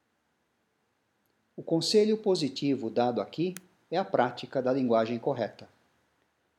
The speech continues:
Linguagem correta é abster-se da mentira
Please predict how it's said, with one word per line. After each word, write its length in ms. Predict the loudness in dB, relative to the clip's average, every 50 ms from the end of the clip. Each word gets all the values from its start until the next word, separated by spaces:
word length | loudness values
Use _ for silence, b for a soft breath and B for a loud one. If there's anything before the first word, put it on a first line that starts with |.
| _ _
Linguagem 400 | -2 0 2 4 4 4 4 2
correta 520 | 2 2 2 2 2 2 2 2 2 2 0 2 2
é 100 | 0 -2
abster-se 840 | -2 -4 -6 -6 -6 -2 2 2 2 2 2 -2 -6 -8 -10 -10 -14 _ -6
da 120 | -4 -4
mentira 640 | -4 -4 -6 -8 -6 -2 0 2 2 2 2 0